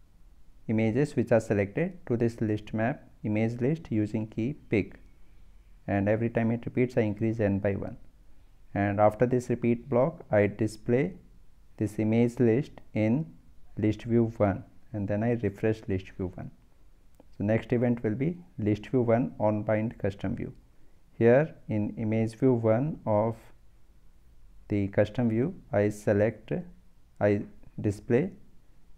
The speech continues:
get value at position key pick of list map image list. This is, this will be the file path of the image which will be displayed in image view one.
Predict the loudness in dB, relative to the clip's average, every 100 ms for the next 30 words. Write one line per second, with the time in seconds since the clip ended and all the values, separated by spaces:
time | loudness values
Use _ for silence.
0 | -8 2 2 4 4 4 6 4 2 2
1 | 2 2 -2 -4 -4 -8 -4 0 0 -2
2 | -2 -2 -2 -8 -12 0 2 2 -2 -4
3 | -4 -2 -2 -2 -4 -8 -4 -2 0 -2
4 | -4 -4 -8 -18 -20 -20 -8 -6 -4 -8
5 | -8 -8 -6 -4 -4 -2 0 -2 0 -2
6 | -2 4 6 6 2 0 0 -4 -2 0
7 | 0 0 -4 -10 -20 -20 -20 -20 -20 -20
8 | -20 -20 -20 -20 -16 -8 -2 -2 -2 0
9 | -2 -2 -6 -4 -2 0 0 -2 -4 -2
10 | -2 -4 -4 -4 -4